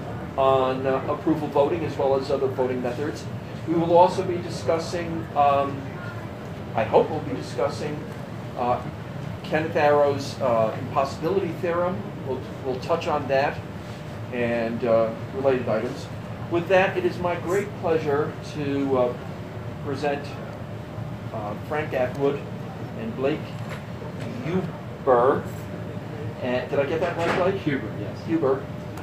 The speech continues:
Speaker 1: um, who will be, um, our guest speakers today. Thank you so very much. Go ahead.
Speaker 2: Very good. Uh, good afternoon, everybody. My name again is Blake Huber. Frank and I actually ran for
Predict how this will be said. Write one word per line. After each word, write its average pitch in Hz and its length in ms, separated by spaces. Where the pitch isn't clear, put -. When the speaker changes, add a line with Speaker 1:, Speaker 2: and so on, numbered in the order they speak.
Speaker 1:
um, 127 480
who 156 80
will 165 60
be, 175 300
um, 156 240
our 160 200
guest - 440
speakers 196 460
today. 92 320
Thank 190 200
you 196 60
so 190 160
very 190 220
much. - 240
Go 139 80
ahead. 175 280
Speaker 2:
Very 135 160
good. - 120
Uh, 135 140
good 139 140
afternoon, 139 440
everybody. 127 400
My 117 160
name 127 200
again 123 260
is 117 140
Blake 123 260
Huber. - 360
Frank 180 260
and 160 100
I 151 120
actually 143 500
ran 120 680
for 123 80